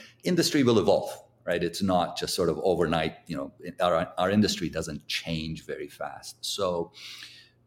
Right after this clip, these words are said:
OpenSync is not, you know, if people have bet on an R D K infrastructure, they can still benefit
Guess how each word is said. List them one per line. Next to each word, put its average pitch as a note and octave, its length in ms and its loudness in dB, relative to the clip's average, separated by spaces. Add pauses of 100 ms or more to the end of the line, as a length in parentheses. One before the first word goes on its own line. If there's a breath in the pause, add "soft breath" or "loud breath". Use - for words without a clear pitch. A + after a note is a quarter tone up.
(160)
OpenSync C3 720 2
is G#2+ 220 2
not, A2 420 4
you G#2+ 60 2
know, F#2+ 80 4
if - 100 -8
people G#2+ 280 -2
have F#2 220 -2
bet F#2 280 2
on G2 120 2
an F2+ 120 0
R F2 160 0
D E2+ 100 -4
K D#2+ 280 -2
infrastructure, A2 840 -2
they G2+ 120 2
can G#2+ 160 0
still A#2+ 260 2
benefit G#2+ 580 0